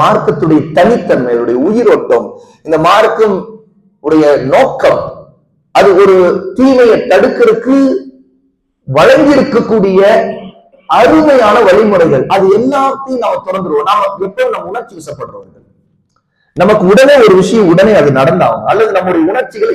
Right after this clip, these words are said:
இப்படிதான் நம்ம வெளிப்படுத்தி ஆகணும் அப்படின்னு நமக்கு இருக்கக்கூடிய சில நிபந்தனைகளை, நமக்கு இருக்கக்கூடிய முடிவுகளை அடிப்படையில நம்ம எதையும் செயல்படுத்துவோம். இங்க ரசூல் ஸல்லல்லாஹு அலைஹி வஸல்லம் சொல்றாங்க,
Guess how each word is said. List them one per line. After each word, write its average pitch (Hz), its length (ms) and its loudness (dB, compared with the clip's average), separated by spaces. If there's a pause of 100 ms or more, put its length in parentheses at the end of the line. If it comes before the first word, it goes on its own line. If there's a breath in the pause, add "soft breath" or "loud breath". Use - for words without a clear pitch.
இப்படிதான் 208 440 -6
நம்ம 160 160 -4
வெளிப்படுத்தி 160 560 -6
ஆகணும் 139 300 -6 (240)
அப்படின்னு 233 400 -2
நமக்கு 254 420 -2 (120)
இருக்கக்கூடிய 233 520 -4
சில 202 260 -4
நிபந்தனைகளை, 202 600 0 (120)
நமக்கு 247 300 -4
இருக்கக்கூடிய 240 320 -6 (140)
முடிவுகளை 330 540 -2 (120)
அடிப்படையில 466 480 -8 (440)
நம்ம 170 220 -4
எதையும் 180 260 -2
செயல்படுத்துவோம். 131 500 -6 (1700)
இங்க 208 160 4
ரசூல் 214 300 4
ஸல்லல்லாஹு 254 320 4
அலைஹி 214 100 4
வஸல்லம் 180 160 0
சொல்றாங்க, 202 380 2